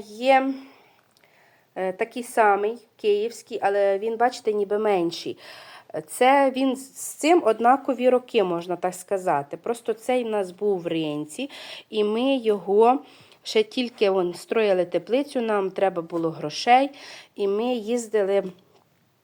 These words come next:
е, по базарах. І його брали, таку Вітя сконструював під нього,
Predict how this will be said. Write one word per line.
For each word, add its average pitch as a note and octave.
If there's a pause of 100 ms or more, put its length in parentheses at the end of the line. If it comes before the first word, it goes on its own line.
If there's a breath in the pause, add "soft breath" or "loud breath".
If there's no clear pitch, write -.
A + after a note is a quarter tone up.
(420)
е, G3
по G#3
базарах. F#3
І G#3
його G#3+
брали, A#3 (360 loud breath)
таку A3
Вітя G#3+
сконструював G3+
під F3+
нього, F#3+